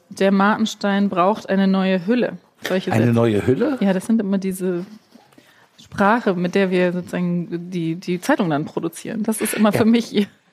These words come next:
Speaker 1: der
Speaker 2: Ja.
Speaker 1: Martenstein hat Übersatz und sowas.
Speaker 2: Ja, aber ich halte mich immer genau an die vorgegebene
Speaker 1: Ja, ja.
Speaker 2: Zeichenzahl.
Speaker 1: <laughs>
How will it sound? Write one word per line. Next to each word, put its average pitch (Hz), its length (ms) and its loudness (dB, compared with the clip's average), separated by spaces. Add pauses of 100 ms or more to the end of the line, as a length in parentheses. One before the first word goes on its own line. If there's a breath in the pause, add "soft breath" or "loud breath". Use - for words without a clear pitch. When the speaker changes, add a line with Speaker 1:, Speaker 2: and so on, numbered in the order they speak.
(340 loud breath)
Speaker 1:
der 214 80 4
Speaker 2:
Ja. 208 60 4
Speaker 1:
Martenstein 240 440 2
hat 214 160 0
Übersatz 180 640 -4
und 160 160 -10
sowas. - 260 -16 (440 soft breath)
Speaker 2:
Ja, 110 220 0
aber 95 120 0
ich - 120 -2
halte 101 160 -2
mich 113 120 -6
immer 123 180 2
genau 113 300 0
an 123 80 0
die 120 80 2
vorgegebene 131 480 0
Speaker 1:
Ja, 151 100 4
ja. - 60 -4
Speaker 2:
Zeichenzahl. - 600 -4
Speaker 1:
<laughs> 220 80 2